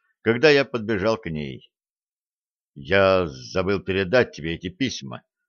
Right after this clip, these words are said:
запыхавшись, сказал я. «Они пришли еще вчера».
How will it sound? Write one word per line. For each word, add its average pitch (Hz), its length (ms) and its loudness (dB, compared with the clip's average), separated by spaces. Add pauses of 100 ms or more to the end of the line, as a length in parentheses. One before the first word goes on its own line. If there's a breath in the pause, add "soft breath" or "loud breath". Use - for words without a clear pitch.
запыхавшись, 87 680 -4
сказал 85 400 -4
я. 76 340 -6 (440)
«Они 113 240 -2
пришли 117 420 -6
еще 80 220 -8
вчера». 101 480 0